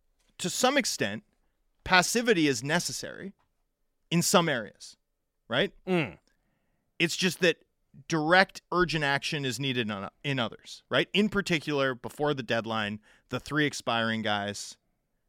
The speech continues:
Speaker 1: And then, and then I think really lengthy heart-to-heart conversations, too, with, like, Elias Pettersson. Are you, are you in for this?
Speaker 2: Yeah.
Speaker 1: That's an important one?
Speaker 2: Uh, yeah. I,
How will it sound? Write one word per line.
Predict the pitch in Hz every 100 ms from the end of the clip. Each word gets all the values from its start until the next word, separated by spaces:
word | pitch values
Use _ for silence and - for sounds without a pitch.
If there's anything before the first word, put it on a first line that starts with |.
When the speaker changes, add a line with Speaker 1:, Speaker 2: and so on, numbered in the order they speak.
| _ -
Speaker 1:
And | 190
then, | 233 226
and | 208 233
then | 233
I | 220
think | 202 156
really | 180 190
lengthy | 170 151 151 156
heart-to-heart | 131 139 131 131 131
conversations, | - 127 120 110 120 113 113 -
too, | 226 180 139 165 - _ _
with, | 135 143
like, | 131 117 - _ _ 131
Elias | 127 120 -
Pettersson. | 113 110 143 175 -
Are | 123
you, | 127 123 -
are | 127
you | 123 120 - _ -
in | 156 160
for | 180
this? | 196 285 - - -
Speaker 2:
Yeah. | 143 127 - _ -
Speaker 1:
That's | 143 151
an | 165
important | 160 147 165 180 190
one? | 208 302
Speaker 2:
Uh, | 143 135
yeah. | 139 120 82 -
I, | 147 139